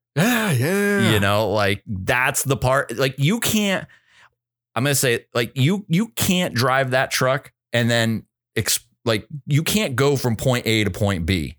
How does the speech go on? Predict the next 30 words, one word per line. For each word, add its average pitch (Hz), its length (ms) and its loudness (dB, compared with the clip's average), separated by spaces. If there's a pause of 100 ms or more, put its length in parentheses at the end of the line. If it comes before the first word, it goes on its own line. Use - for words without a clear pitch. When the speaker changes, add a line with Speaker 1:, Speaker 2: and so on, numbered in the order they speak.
Speaker 2:
in 110 160 2
that 90 180 2
truck. - 460 -4
Speaker 1:
No. 101 260 0 (340)
Speaker 2:
Because 113 280 -2
people 135 260 0
are 131 80 2
gonna 113 140 0
stop 98 280 -2
and 87 100 -2
talk 82 240 -2
to 107 60 -10
you. - 160 -14
Speaker 1:
Yeah, 101 280 0
that 95 160 0
is 95 120 -2
true. 101 320 0 (220)
Speaker 2:
That's, 170 340 0 (360)
owning 208 320 2
that 175 220 0
truck, 185 400 -2 (100)
even 226 300 2
the 185 60 0
forty 165 360 0
thousand 135 400 2
dollar 101 320 0
version 104 360 2
of 127 120 0
it - 180 -2 (120)
Speaker 1:
Yep. 117 160 -2